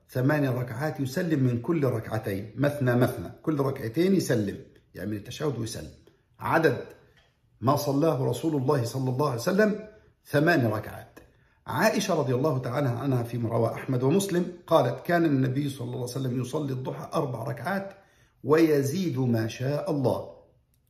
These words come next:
يزيد ما شاء الله. وهذه صلاة مهمة جدًا. في الحديث القدسي يقول ربنا: "أيعجز أحدكم على أن يركع ركعتين أو أربع ركعات في أول النهار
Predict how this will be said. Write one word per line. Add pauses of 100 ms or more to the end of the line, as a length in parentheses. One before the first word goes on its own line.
يزيد (400)
ما
شاء
الله. (640)
وهذه
صلاة
مهمة
جدًا. (520)
في
الحديث
القدسي
يقول
ربنا:
"أيعجز
أحدكم (400)
على
أن
يركع
ركعتين
أو
أربع
ركعات
في
أول
النهار